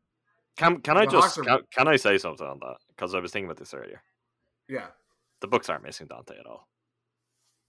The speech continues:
Speaker 1: They're missing a guard, like, who can play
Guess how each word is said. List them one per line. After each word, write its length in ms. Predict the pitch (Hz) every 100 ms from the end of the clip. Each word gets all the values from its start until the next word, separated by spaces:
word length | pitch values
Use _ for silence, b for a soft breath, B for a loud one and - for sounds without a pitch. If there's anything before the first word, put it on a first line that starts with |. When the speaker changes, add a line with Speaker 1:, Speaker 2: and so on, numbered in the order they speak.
| _ _ _ -
Speaker 1:
They're 80 |
missing 400 | 107 131 123 101 95
a 100 | 98
guard, 600 | 85 90 90 101 120 123 - - _ _
like, 420 | 85 85 85 - -
who 80 | 95
can 160 | 95 85
play 540 | 95 90 92 98 92